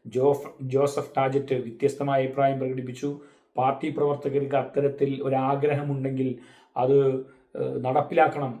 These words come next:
എന്ന നിലയിലൊക്കെ കുറച്ചുകൂടി കടന്നുകൊണ്ട് ഡി സി സി പ്രസിഡന്റ് പറയുന്ന രംഗമുണ്ടായി. എന്നാൽ അതിനെ എതിർത്തുകൊണ്ട് മുസ്ലിം ലീഗിൻ്റെ ജില്ലാ പ്രസിഡന്റ് സി എ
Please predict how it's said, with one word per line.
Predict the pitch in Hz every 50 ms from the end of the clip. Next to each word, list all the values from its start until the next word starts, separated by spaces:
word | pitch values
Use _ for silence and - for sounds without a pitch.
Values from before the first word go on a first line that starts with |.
| - 135
എന്ന | 135 135 139 139
നിലയിലൊക്കെ | 135 135 139 135 131 135 131 - - 131 127 123 123 - - _ _ _ _ -
കുറച്ചുകൂടി | - 139 139 - 156 143 143 143 143 - -
കടന്നുകൊണ്ട് | 139 135 135 139 143 143 143 139 135 127 127
ഡി | 123 127 127 127
സി | - 135 120
സി | 127 131 131
പ്രസിഡന്റ് | - 127 - 135 131 131 135 135 139
പറയുന്ന | 131 131 127 131 131 131 123 120
രംഗമുണ്ടായി. | 120 123 127 135 135 135 135 131 131 131 135 143 147 - - _ - - _ - 127
എന്നാൽ | 127 143 143 143 - 131
അതിനെ | 135 143 147 147 143
എതിർത്തുകൊണ്ട് | 143 143 139 139 147 143 143 139 131 131
മുസ്ലിം | 127 - - 143 139 139
ലീഗിൻ്റെ | 135 131 135 131 127 131
ജില്ലാ | 127 131 135 135 127 -
പ്രസിഡന്റ് | - 123 - 139 131 131 127 117 - - - _ _ _ _ _ -
സി | - 131 131 139
എ | 143